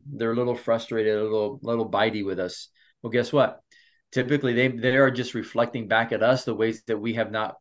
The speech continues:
probably engaged with them, pursued them. And so if marriage is a mirror, they're really reflecting back at us ways that we haven't really been maybe present and available. We can easily think it's about them.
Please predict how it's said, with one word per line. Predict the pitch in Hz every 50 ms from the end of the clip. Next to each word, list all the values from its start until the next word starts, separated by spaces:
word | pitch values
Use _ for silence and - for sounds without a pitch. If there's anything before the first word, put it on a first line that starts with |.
| _ _ _ _
probably | - - 110 110 113 104
engaged | 104 101 95 101 98 104 110 107 117
with | 123 123
them, | 123 139 139 139 139 - - - _ _
pursued | - - 95 - - - 117 120 123
them. | 123 139 147 170 180 180 _ _ _ - - _ -
And | - 107 107 107 104
so | 104 - 120
if | 104 104
marriage | 117 113 120 131 139 135
is | 120 113
a | 113
mirror, | 110 110 120 131 135 127 113
they're | 104 113 113 110
really | 104 110 123 123 123
reflecting | 113 107 104 - - 113 110 113 107 104 92
back | 98 107 107 107 -
at | 107
us | 104 113 107 -
ways | 104 104 104 104 98
that | 110 101
we | 104 107 110 110 101
haven't | 110 107 104 98 104 98 98 - _ - - _ _ -
really | - 113 110 107 98
been | 92 98 104 101
maybe | 101 101 98 95
present | 92 - - 104 101 95 95 87 73
and | 95 101
available. | 98 90 101 98 98 95 85 - - - - _ _ _ _ _
We | - 113 120
can | 127 120
easily | 123 151 165 135 135 120 113
think | - 143 131
it's | 120 -
about | 107 92 90 95 90
them. | 90 110 113 95 82 82 80